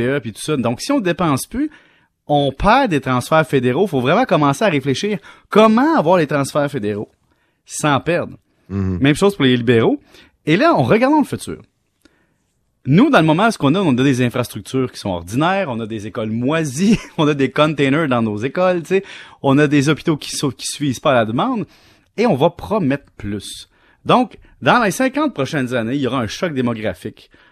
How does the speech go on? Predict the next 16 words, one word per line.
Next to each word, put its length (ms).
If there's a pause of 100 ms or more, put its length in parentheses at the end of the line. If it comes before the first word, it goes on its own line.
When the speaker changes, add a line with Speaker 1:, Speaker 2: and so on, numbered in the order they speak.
(300)
Speaker 1:
Juste 300
au 120
niveau 280
de 40
la 80
comparaison, 560
là, 140 (260)
dans 100
les 120
pays 240
des 240
G 180
sept, 240
les, 220
les 140
sept 280